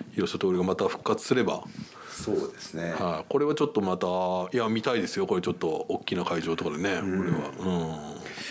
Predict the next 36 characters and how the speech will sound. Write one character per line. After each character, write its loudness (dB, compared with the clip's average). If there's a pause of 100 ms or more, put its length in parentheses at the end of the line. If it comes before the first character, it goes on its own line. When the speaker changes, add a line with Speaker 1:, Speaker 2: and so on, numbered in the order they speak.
(160)
Speaker 1:
う -4
ん。 2
Speaker 2:
ま 4
あ、 2
そ -2
の 2
タ 0
ッ -2
グ -2
戦 0
線 0
も -2
ね、 0 (180)
あ -6
の、 0
一 -4
つ -6
の -2
僕 -4
の 0
課 -2
題 4
な 2
の -2
で、 -2
Speaker 1:
う 0
ん。 0 (640)
Speaker 2:
は -2
い。 -16
ち -4
ょ 2
っ -6
と -2
ね、 0 (120)
あ -2
の、 -4